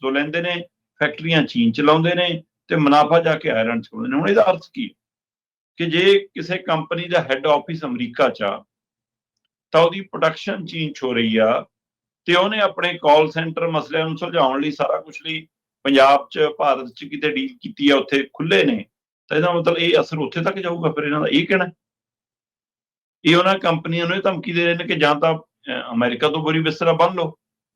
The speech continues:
ਜਾਂ ਫਿਰ ਮਤਲਬ ਕਿ ਜੇ ਇੱਥੇ ਰਹਿ ਕੇ ਕੰਮ ਕਰਨਾ ਹੈ, ਫਿਰ ਉਹ ਉੱਥੋਂ ਭਾਰਤੀਆਂ ਨੂੰ ਕੱਢੋ। ਇਹਦਾ ਮਤਲਬ ਇਹ ਪੰਜਾਬ ਦੇ ਮੋਹਾਲੀ, ਚੰਡੀਗੜ੍ਹ ਦੇ ਵਿੱਚ ਹੀ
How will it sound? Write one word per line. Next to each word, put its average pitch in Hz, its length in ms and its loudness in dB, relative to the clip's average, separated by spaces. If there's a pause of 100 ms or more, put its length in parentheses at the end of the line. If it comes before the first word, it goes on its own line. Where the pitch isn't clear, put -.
(440)
ਜਾਂ 143 280 2
ਫਿਰ 175 140 -8
ਮਤਲਬ 160 300 -8
ਕਿ 165 100 -12
ਜੇ 160 120 -6
ਇੱਥੇ 147 280 -6
ਰਹਿ 170 140 -4
ਕੇ 190 140 -12
ਕੰਮ 165 240 -4
ਕਰਨਾ 156 280 -2
ਹੈ, 143 40 -4 (380)
ਫਿਰ 165 120 0
ਉਹ 208 280 -4
ਉੱਥੋਂ - 300 -2
ਭਾਰਤੀਆਂ 110 360 4
ਨੂੰ 104 100 -8
ਕੱਢੋ। 113 260 -4 (800)
ਇਹਦਾ 139 120 2
ਮਤਲਬ 160 240 0
ਇਹ 185 120 0 (920)
ਪੰਜਾਬ 143 580 6
ਦੇ 165 320 -4
ਮੋਹਾਲੀ, 139 580 -4
ਚੰਡੀਗੜ੍ਹ 170 540 -2
ਦੇ 175 100 -8
ਵਿੱਚ 156 260 -6
ਹੀ 123 260 -2